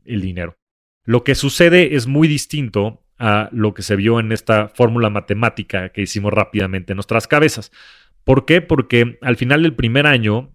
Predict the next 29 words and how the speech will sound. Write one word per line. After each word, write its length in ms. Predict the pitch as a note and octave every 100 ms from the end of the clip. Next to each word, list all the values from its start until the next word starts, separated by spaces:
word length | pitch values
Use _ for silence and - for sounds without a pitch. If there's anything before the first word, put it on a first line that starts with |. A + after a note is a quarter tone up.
| _
generamos 540 | - A2 G#2 A#2 B2 A#2+
estos 520 | A#2 A#2+ A#2 - - -
diez 320 | A2 C#3+ -
pesos 360 | C3 G#2+ C3
que 120 | - G#2
si 80 |
se 80 | -
los 140 | G#2 G2+
sumamos 340 | A#2+ C#3 D3
al 120 | G#2+
capital 400 | - F#2 E2+ B2
inicial, 420 | A#2 G2+ B2+ G#2
que 100 | -
eran 160 | G2 F#2+
los 140 | F#2
cien 220 | - B2 A2
pesos, 420 | G2 - C3+ - _ _ _ _
nos 180 | G#2 G#2+
van 140 | B2 B2+
a 60 |
dar 160 | B2+ C3
como 140 | B2+
resultado 460 | A2 G#2 F#2 A#2 A#2+
ciento 380 | - B2+ A#2 C#3
diez. 340 | F3 D3 - -
Razón 320 | A2+ A#2+ C#3
por 120 | D#3+
la 120 | D3
cual 480 | - D3 C3+ C3+